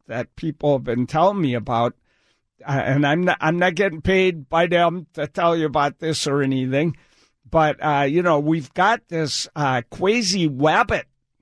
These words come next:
uh, epidemic going on in Seattle and Bellevue. Everywhere I go, Auburn, people are saying, "Yeah, there's rabbits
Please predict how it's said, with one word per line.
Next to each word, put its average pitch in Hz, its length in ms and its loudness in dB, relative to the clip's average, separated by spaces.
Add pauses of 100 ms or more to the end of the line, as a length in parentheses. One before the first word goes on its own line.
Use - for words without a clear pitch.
(520)
uh, 123 440 -2 (720)
epidemic 151 800 0
going 143 320 0
on 139 220 0
in 113 160 -2
Seattle 202 1120 2
and 123 200 -4
Bellevue. 185 640 0 (480)
Everywhere 233 540 2
I 147 140 0
go, 165 480 0 (640)
Auburn, 208 680 0
people 190 300 -2
are 180 60 0
saying, 156 300 0
"Yeah, 202 200 -2
there's 120 240 -4
rabbits 151 640 -2